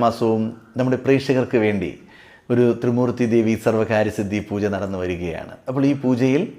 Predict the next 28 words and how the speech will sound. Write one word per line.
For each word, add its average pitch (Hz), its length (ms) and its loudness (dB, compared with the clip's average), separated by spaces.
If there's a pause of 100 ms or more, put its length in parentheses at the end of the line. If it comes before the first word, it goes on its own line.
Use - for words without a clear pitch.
(320)
നിങ്ങളുടെ 127 360 4
പേരും 120 320 2 (320)
നക്ഷത്രവും 117 540 -2 (400)
നിങ്ങൾ 143 160 4 (120)
ജീവിതത്തിൽ 123 360 2
അനുഭവിച്ചുകൊണ്ടിരിക്കുന്ന 110 760 -2
ബുദ്ധിമുട്ട് 110 460 -2
എന്താണോ 98 360 -2 (180)
അതും 117 200 0 (480)
നമ്മൾ 113 260 -2
പ്ര-, - 140 -2 (100)
അതിന് 117 220 0 (520)
മനസ്സിലാക്കി 127 640 0 (240)
പ്രാർത്ഥിക്കുന്നുണ്ട്. 113 720 -2
അപ്പോൾ 117 220 -4
നിങ്ങൾ 143 140 0 (100)
കമന്റ് 151 340 2
ബോക്സിൽ 123 340 0 (420)
നിങ്ങളുടെ 107 320 0
പേരും 101 260 0 (100)
നക്ഷത്രവും 117 500 -2 (540)
കൂടാതെ 123 380 4
നിങ്ങളുടെ 117 260 0
ജീവിതത്തിൽ 113 380 0
അനുഭവിച്ചിരിക്കുന്ന 107 500 -4
ബുദ്ധിമുട്ട് 107 380 -2
എന്താണ് 98 260 -4
അതൊന്ന് 127 300 0